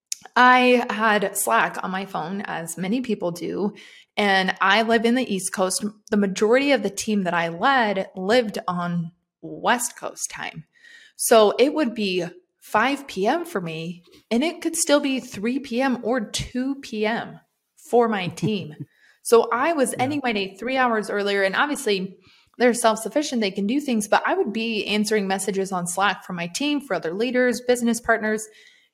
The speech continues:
Speaker 1: until eight P M, nine P M sometimes, because that's when others were ending their workday. And there came a point in time where I took Slack, Slack off of my phone. I let my team know. I said, "Hey, this is really important for me.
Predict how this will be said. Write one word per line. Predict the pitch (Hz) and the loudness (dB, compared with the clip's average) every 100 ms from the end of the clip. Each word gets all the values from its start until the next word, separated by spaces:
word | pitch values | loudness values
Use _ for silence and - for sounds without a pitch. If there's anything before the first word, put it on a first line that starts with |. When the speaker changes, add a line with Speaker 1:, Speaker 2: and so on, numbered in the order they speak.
| - | -4
Speaker 1:
until | 240 214 269 269 - | -2 0 2 2 0
eight | 220 - | -4 -4
P | - 220 | -6 -2
M, | 226 214 | 2 2
nine | 202 214 240 | 2 2 0
P | 240 214 | 0 0
M | 254 330 | 0 -2
sometimes, | - 196 180 165 190 - | -4 -6 -6 -6 -6 -8
because | 208 190 | -8 -2
that's | 180 208 - | 0 0 0
when | 196 | -4
others | 196 196 185 | -2 -2 -2
were | |
ending | 185 190 190 | -4 -2 -4
their | 170 | -4
workday. | 185 247 214 185 185 - _ _ _ _ 220 | -4 -2 0 0 -2 -8 _ _ _ _ 0
And | 240 240 | 2 2
there | 233 | 0
came | 220 233 302 | -2 -4 -4
a | |
point | 311 254 247 | -4 -2 2
in | 220 | 2
time | 214 214 220 | 0 0 2
where | 214 196 | 2 0
I | 180 | -4
took | 170 - 262 269 | -6 -4 -4 -4
Slack, | - 220 233 - - _ - | -2 0 0 -4 -20 _ -16
Slack | - 202 214 - - - | -6 -2 -2 -4 -8 -2
off | 185 - | -2 -4
of | 233 | -4
my | 233 | -2
phone. | 233 208 196 190 202 - _ _ _ _ _ _ | -2 -4 -4 -4 -6 -10 _ _ _ _ _ _
I | 233 | -4
let | 226 208 | -2 -2
my | 190 165 | -4 -8
team | 175 226 233 | -8 -4 0
know. | 240 240 233 | 2 2 0
I | 196 | -4
said, | - - | -8 -10
"Hey, | 170 196 226 294 330 - _ _ _ _ | -8 -4 -2 -4 -8 -16 _ _ _ _
this | 180 220 240 | 0 2 2
is | 294 233 | -2 -4
really | 185 202 196 208 | -4 0 2 2
important | 202 202 - 180 202 | 0 -2 -4 -4 -4
for | 202 196 | -4 -4
me. | 190 190 | -4 -4